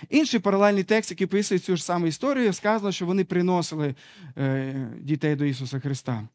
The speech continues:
До речі, як от зрозуміти таке різночитання? Цей каже, що приводили, це означає, що вони могли йти вже за батьками, е, Матвій. А от Лука, наприклад, вісімнадцятий розділ, він каже, що приносили. Як можна пояснити це?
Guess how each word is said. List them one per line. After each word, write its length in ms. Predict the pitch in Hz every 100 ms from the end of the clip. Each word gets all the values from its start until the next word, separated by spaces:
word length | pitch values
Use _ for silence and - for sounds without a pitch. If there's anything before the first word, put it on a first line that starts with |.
| _ _
До 80 | 156
речі, 220 | 151 -
як 200 | 185 247
от 100 | 190
зрозуміти 440 | 156 156 165 190 156
таке 240 | 143 156
різночитання? 640 | 151 147 147 139 131 123 113 _ _ _ _ _
Цей 160 | - 170
каже, 240 | 160 147
що 140 | 139 135
приводили, 480 | 139 131 127 147
це 100 | 165
означає, 380 | 143 139 135 143
що 140 | 135 139
вони 320 | 143 143 139 -
могли 300 | 143 135 139
йти 260 | 135 135
вже 200 | 123 139
за 120 | 151 160
батьками, 500 | 160 - 170 202 226 - - 302 196
е, 160 | 160
Матвій. 480 | 160 180 180 208 220 -
А 140 | 143
от 220 | 147 143
Лука, 340 | 151 147 185 277
наприклад, 360 | 220 175 170
вісімнадцятий 500 | 156 - 165 156 156
розділ, 240 | 170 180 160
він 120 | 151
каже, 220 | 156 151
що 100 | 139
приносили. 640 | 160 180 185 147 127 123 117 _ _
Як 240 | 175 269 240
можна 220 | 175 160
пояснити 500 | 165 147 151 131 -
це? 220 | - 139